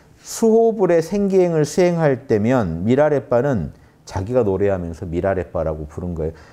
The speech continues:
미라레빠는 "나는 이렇게 하네." 무지개처럼 생생하지만 사실은 텅 빈 내 육신을 바라보네. 거기에서는 자성을 찾을 수 없나니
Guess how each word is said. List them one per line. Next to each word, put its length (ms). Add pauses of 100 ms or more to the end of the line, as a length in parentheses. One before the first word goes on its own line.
(140)
미라레빠는 760
"나는 340
이렇게 340
하네." 440 (360)
무지개처럼 800
생생하지만 800
사실은 600 (420)
텅 300
빈 200
내 180
육신을 420
바라보네. 680 (360)
거기에서는 760
자성을 480
찾을 300
수 180
없나니 640